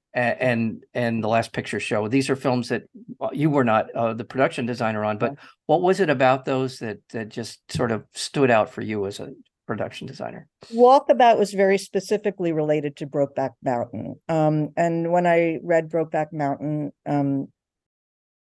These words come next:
Speaker 2: it immediately came to mind because of the contrast between the freedom in nature and the restrictions in society. And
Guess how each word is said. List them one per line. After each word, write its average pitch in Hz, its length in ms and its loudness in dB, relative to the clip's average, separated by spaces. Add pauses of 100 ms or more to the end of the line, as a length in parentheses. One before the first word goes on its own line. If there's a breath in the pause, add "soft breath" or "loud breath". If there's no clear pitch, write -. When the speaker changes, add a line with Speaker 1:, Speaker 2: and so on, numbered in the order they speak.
(420)
Speaker 2:
it 202 160 6
immediately 202 600 4
came 165 300 -4
to 156 100 -8
mind 147 380 0
because 170 360 -2
of 165 220 0
the 160 180 -2
contrast 170 800 2
between 151 720 -2 (720 soft breath)
the 180 100 0
freedom 180 640 2
in 160 240 -4
nature 165 680 -2 (160)
and 151 520 0 (120)
the 165 80 -4
restrictions 156 680 -2
in 143 120 2
society. 139 800 -2 (500 soft breath)
And 160 520 4